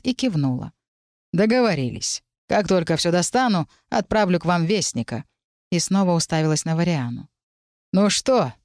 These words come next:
дочь главы совета», протянула трактирщица насмешливо.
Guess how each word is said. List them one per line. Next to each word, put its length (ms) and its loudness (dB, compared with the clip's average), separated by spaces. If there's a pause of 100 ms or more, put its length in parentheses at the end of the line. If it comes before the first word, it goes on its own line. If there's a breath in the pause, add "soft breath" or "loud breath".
(180)
дочь 300 2
главы 400 2
совета», 560 -2 (380)
протянула 440 0
трактирщица 640 -4
насмешливо. 680 -4